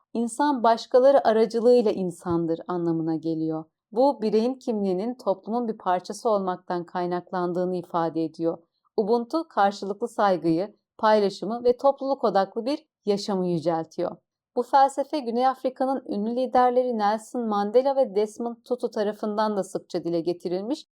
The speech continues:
ve ülkedeki uzlaşma ve barış süreçlerinde önemli bir rol oynamış.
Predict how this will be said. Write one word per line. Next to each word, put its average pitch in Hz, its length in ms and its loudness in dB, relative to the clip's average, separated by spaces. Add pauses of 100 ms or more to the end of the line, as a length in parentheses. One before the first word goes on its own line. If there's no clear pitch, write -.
(120)
ve 233 80 -2
ülkedeki 254 580 -4
uzlaşma 226 640 -2
ve 196 160 -4
barış 233 200 0
süreçlerinde 196 920 -4 (260)
önemli 240 500 2
bir 285 180 -2
rol 196 220 2
oynamış. 165 460 -2